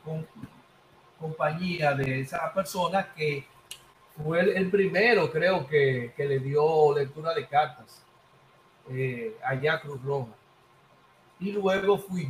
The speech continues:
yo. Eh, y luego nos, nos encontramos en esa actividad y él me dio muy buenos consejos, porque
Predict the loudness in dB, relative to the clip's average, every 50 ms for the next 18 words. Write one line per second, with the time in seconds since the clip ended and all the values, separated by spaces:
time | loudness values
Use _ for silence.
0 | -2 0 0 0 -2 -4 -8 -16 _ _ _ _ _ _ _ -10 -6 -4 -2 0
1 | 0 0 0 0 -2 -4 -6 -8 _ _ _ _ _ _ _ -8 -6 -6 -4 -2
2 | -2 0 0 2 2 2 0 -2 -2 -4 -8 -8 -8 -6 -6 -4 -4 -6 -6 -2
3 | 0 2 2 2 2 0 -4 -8 -8 -10 -14 _ -6 -6 -6 -4 -4 -6 -6 -4
4 | -4 -6 -6 -6 -8 -8 -6 -6 -4 -2 -2 -2 -2 -4 -10 _ _ _ _ _
5 | _ _ _ _ _ -8 -6 -4 -4 -4 -4 -2 -4 -4 -4 -4 -6 -6 -6 -6
6 | -6 -8 -8 -8 -8 -8 -10 -10 -6 -2 0 0 2 2 4 2 2 2 2 4
7 | 6 6 6 6 6 4 2 2 2 2 4 2 0 0 -2 -6 -8 -10 -10 -8
8 | -4 -4 -2 -2 0 -2 -2 -4 -6 -10 -12 -10 -10 -10 -8 -8 -8